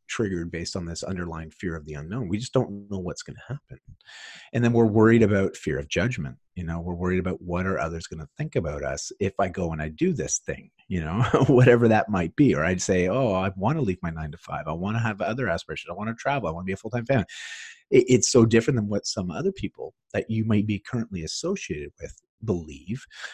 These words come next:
And, and that creates in itself a little bit of, of, of stress, right? A l-, little bit of self-doubt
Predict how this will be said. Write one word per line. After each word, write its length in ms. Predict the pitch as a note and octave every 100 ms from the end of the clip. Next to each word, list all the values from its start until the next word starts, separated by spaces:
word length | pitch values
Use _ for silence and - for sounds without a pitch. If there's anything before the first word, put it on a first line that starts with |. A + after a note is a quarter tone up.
| - - -
And, 240 | A2+ A2+ A#2
and 100 | B2+
that 200 | F#3 -
creates 440 | - G#2 F#2+ -
in 60 | G2+
itself 480 | E2+ - A#3+ F#3
a 60 | F#2
little 240 | F2 E2+ E2
bit 160 | E2
of, 220 | D#2+ D#2+ -
of, 200 | F#2+ E2+ - - -
of 120 | F#2
stress, 720 | - - F#2 - - - - _ _ - G#2
right? 380 | E2+ F2 C3
A 60 | A#2
l-, 400 | F#2+ G2+ G2+ G#2+
little 340 | B2 B2 A#2+
bit 140 | A2 G2+
of 80 | -
self-doubt 840 | - F#2 - G#2 - F#2 D#2 -